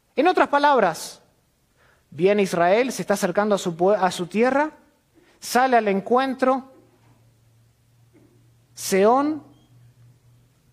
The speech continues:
sale a su encuentro Og, pero en particular sale Sehón, rey de los amorreos. Israel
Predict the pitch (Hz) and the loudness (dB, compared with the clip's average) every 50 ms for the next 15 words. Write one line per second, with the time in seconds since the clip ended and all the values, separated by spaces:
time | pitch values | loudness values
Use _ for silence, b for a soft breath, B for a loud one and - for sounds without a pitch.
0 | _ _ _ _ _ _ _ _ _ _ _ _ _ _ _ _ _ _ _ _ | _ _ _ _ _ _ _ _ _ _ _ _ _ _ _ _ _ _ _ _
1 | _ _ _ _ _ _ _ _ _ _ _ _ _ - 170 170 170 156 170 160 | _ _ _ _ _ _ _ _ _ _ _ _ _ -6 -6 -4 -4 -4 -8 -8
2 | 151 - 180 180 170 175 160 - - 180 180 196 208 190 - - 180 170 165 - | -6 -4 -4 -4 -4 -4 -6 -2 0 0 0 0 0 -4 -8 -4 -2 -2 -2 -2
3 | - 180 175 - 185 175 - 202 214 240 254 240 240 - 240 233 226 202 - - | -4 -6 -6 -6 -10 -8 -6 -2 0 0 0 -2 -2 -4 -4 -4 -4 -6 -6 -4
4 | 175 165 160 147 156 175 202 202 - _ _ _ - 160 196 233 262 247 254 196 | -2 0 0 0 -2 -6 -8 -10 -14 _ _ _ -8 -2 -2 0 0 0 0 -2
5 | 185 - 180 180 175 170 160 156 147 147 165 190 196 - - - b b b b | -2 -4 -4 -4 -4 -4 -2 -2 -2 -2 -2 -4 -6 -10 -16 -20 b b b b
6 | b - 196 180 - 185 190 202 196 208 226 262 302 320 311 294 - - | b -6 -6 -4 -4 -2 -2 0 0 2 2 2 0 0 -2 -6 -8 -14